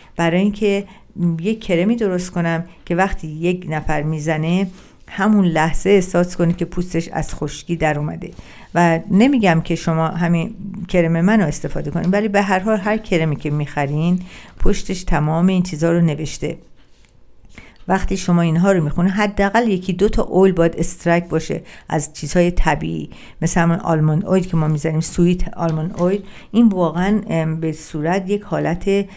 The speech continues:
ام، حالت تازگی می‌ده. یا من مثلاً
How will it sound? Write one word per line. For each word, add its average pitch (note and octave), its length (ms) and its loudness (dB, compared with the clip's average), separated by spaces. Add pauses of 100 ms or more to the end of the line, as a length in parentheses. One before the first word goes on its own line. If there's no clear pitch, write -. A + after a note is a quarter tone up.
(220)
ام، D#3 360 0 (460)
حالت E3+ 360 2
تازگی D#3 640 2
می‌ده. D#3+ 280 2 (300)
یا G3 100 4
من F#3+ 160 2
مثلاً F3 320 0